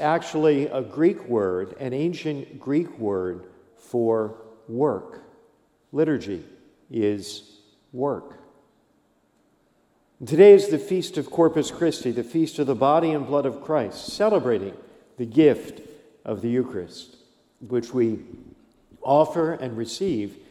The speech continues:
here in the liturgy. The Eucharist represents Christ's work on the cross, but it calls forth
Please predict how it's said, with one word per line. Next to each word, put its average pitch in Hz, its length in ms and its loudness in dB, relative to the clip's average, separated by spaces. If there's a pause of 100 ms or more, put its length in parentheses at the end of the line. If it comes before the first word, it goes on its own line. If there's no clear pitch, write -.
(140)
here 110 440 -2 (540)
in 110 280 -6
the 104 340 -4 (560)
liturgy. 117 480 -2 (1000)
The 127 80 -2
Eucharist 147 840 2 (240)
represents 151 640 2
Christ's - 580 0
work 160 760 2 (320)
on 135 140 -6
the 135 80 -4
cross, - 680 -4 (720)
but 151 140 2
it 160 100 2
calls 196 320 6
forth 185 460 2